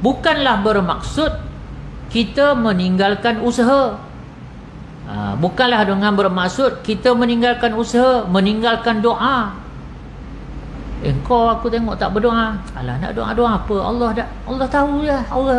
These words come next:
Allah tahu dah. Ah, ini bukan cerita masalah Allah. Dia macam ni, kita bila bahas satu-satu perkara, kita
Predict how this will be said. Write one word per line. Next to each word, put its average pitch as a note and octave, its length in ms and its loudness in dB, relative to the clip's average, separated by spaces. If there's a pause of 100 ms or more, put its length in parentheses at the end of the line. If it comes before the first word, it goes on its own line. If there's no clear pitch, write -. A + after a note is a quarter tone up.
Allah B3+ 240 2
tahu C#4 320 2 (120)
dah. C4+ 160 2 (400)
Ah, G#2 240 -6
ini F#3 240 0
bukan B3+ 240 2
cerita F3 320 0
masalah E3+ 400 2
Allah. E4+ 260 4 (1200)
Dia C#4 160 2
macam B3+ 240 0
ni, C3 240 0 (220)
kita A#3 260 0
bila C#4 240 4
bahas G#3+ 400 0
satu-satu G#3 560 -2
perkara, F3 640 -2
kita A3+ 180 -2